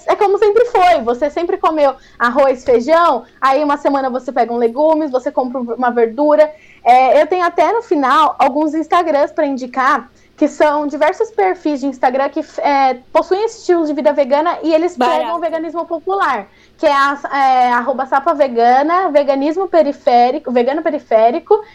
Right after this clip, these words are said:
Speaker 1: e a Sonha Mãe. A Sonha Mãe mesmo é uma que eu conheci através do, do Facebook, se eu não me engano. Ah, acho que foi pelo Instagram mesmo. E ela mostra toda, toda quinta-feira como ela vai à feira com vinte reais e volta com uma enorme variedade de muitos alimentos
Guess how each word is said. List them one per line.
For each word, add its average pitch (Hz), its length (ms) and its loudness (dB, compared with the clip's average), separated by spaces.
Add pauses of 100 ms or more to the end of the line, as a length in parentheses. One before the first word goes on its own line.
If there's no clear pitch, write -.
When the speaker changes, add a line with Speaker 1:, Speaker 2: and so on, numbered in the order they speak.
(200)
Speaker 1:
e 294 80 2
a 302 100 4
Sonha 320 360 -2
Mãe. 285 320 -2 (240)
A 262 80 0
Sonha 339 260 -2
Mãe 359 220 -2
mesmo 330 360 -2
é 269 140 2
uma 294 160 0
que 311 100 -2
eu 294 60 4
conheci 294 400 -2
através 277 340 -2
do, 247 540 0
do 233 140 -8
Facebook, 285 600 -2
se 254 60 -8
eu 247 60 -2
não 240 80 -4
me 226 80 -6
engano. 247 720 -6
Ah, 226 160 -8
acho 220 100 -10
que - 60 -14
foi 285 80 -4
pelo 320 160 -6
Instagram 294 320 0
mesmo. 226 240 -4 (320)
E 277 120 2
ela 311 200 2
mostra 320 340 0
toda, 381 240 0 (220)
toda 381 240 0
quinta-feira 339 560 0
como 311 180 0
ela 320 160 2
vai 302 160 4
à 320 80 2
feira 302 220 0
com 330 200 -4
vinte 349 300 -2
reais 277 380 0
e 269 40 -10
volta 285 320 0
com 311 380 -4
uma 302 300 0
enorme 349 560 2
variedade 269 800 0
de 269 100 -4
muitos 320 460 -2
alimentos 302 520 -2